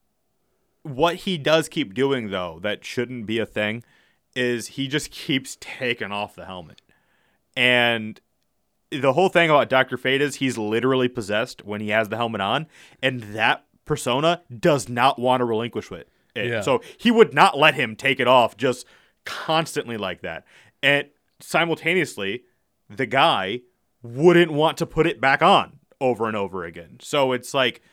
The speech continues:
Speaker 1: you know, he's kind of a slave to the helmet.
Speaker 2: Yeah, he's like Werewolf by Night.
Speaker 1: Eh,
Speaker 2: Like, if
Speaker 1: like that, yeah.
Speaker 2: Yeah.
Speaker 1: And so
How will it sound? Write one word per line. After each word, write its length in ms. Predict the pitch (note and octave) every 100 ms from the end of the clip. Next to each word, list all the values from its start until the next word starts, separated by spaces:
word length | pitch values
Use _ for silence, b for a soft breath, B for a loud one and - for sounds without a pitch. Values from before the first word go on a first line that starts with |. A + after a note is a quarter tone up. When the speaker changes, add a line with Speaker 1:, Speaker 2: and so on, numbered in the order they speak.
| b b b
Speaker 1:
you 80 | C#3+
know, 140 | G#2
he's 120 | A#2
kind 240 | - E3+ D#3+
of 100 | C3
a 40 |
slave 460 | - - D#3 D3+ B2+
to 140 | C#3+
the 100 | G#2+
helmet. 480 | C3 E3 B2 G2 F2+
Speaker 2:
Yeah, 400 | C3 A2+ F#2+ F2+
he's 260 | G2+ G#2 A2+
like 280 | G#2+ G2+ _
Werewolf 440 | G#2+ A2+ G#2+ G#2
by 160 | A2 G#2+
Night. 340 | A2 G2+ F2+ _ _ _ _ _ _
Speaker 1:
Eh, 160 | C#3+ C#3 - _ _ _ _ _ _
Speaker 2:
Like, 260 | G#2+ F2+ G#2+
if 60 |
Speaker 1:
like 220 | C#3+ A3 -
that, 200 | F2+ A2+
yeah. 220 | D#3+ F2+
Speaker 2:
Yeah. 80 | - _ b b b b b b -
Speaker 1:
And 220 | D3+ D3+
so 460 | - F3 E3 D#3+